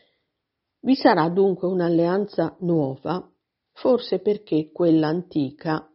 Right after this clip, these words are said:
la prima con Abramo, Isacco e Giacobbe, non è stata né compresa né accolta. Ma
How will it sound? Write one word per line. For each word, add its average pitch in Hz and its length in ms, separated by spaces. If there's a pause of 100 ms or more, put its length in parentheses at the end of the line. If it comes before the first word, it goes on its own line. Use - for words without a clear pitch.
(440)
la 147 160
prima 151 680
con 151 240
Abramo, 160 460
Isacco 156 420
e 156 60
Giacobbe, 156 840 (580)
non 240 240
è 277 40
stata 147 640
né 214 320
compresa 240 920
né 196 400 (140)
accolta. - 840 (920)
Ma 156 380